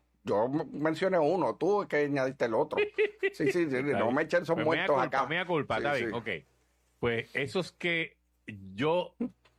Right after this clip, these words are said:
Speaker 2: menciono,
Speaker 1: Ajá.
Speaker 2: junto con el que tú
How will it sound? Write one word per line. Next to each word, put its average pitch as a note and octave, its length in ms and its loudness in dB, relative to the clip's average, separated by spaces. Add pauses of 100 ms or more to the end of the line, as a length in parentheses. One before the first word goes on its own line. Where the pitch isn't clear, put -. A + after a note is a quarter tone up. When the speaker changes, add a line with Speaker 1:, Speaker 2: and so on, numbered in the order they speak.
(320)
Speaker 2:
menciono, C#3+ 640 -2 (320)
Speaker 1:
Ajá. - 420 -2
Speaker 2:
junto D3 320 -2
con D#3 160 0
el D3 140 -2
que C#3+ 140 0
tú E3+ 280 2